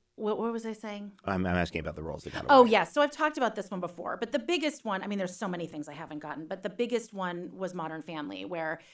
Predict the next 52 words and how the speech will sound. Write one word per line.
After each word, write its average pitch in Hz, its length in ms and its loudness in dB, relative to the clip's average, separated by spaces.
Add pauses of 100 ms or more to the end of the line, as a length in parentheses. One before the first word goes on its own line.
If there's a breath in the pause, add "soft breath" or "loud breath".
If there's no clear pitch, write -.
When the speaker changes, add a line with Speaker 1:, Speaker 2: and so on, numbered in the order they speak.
(240 soft breath)
Speaker 1:
they 202 100 2
brought 190 300 4
me 190 120 -2
in 175 100 -2
for 175 120 -4
that 151 240 -2
over 170 280 2
and - 140 -4
over 165 240 -4
and 151 80 -6
over 165 280 -6
again, 156 280 -6
and 151 100 -6
I 143 120 -8
Speaker 2:
For - 60 -12
the - 20 -8 (120)
Speaker 1:
ended - 40 0
Speaker 2:
role 87 80 4
Speaker 1:
up 82 60 0
Speaker 2:
that 82 100 -4
Julie 80 160 -2
Bowen 80 240 -6
got? 98 100 0
Speaker 1:
Correct. - 460 -4
And 202 100 -4
I 190 60 -4
en-, 185 140 -4
Speaker 2:
Okay. - 100 -14
Speaker 1:
and 233 80 -2
by 285 80 2
the 285 80 0
way, 214 240 -2 (240)
I 226 80 -4
don't, 277 160 -2 (120)
I 214 60 -6
think 320 240 -2
Julie 226 160 2
Bowen 190 240 0
was 175 100 -2
probably 160 360 -6
always 160 300 -4
the 190 80 -6
choice, 180 360 -4
and 165 100 -6
they 160 60 -6
were 165 100 -4
just 160 200 -10
fucking 165 240 -8
around 156 260 -6
bringing 151 300 -6
us 143 160 -10
in. 151 300 -8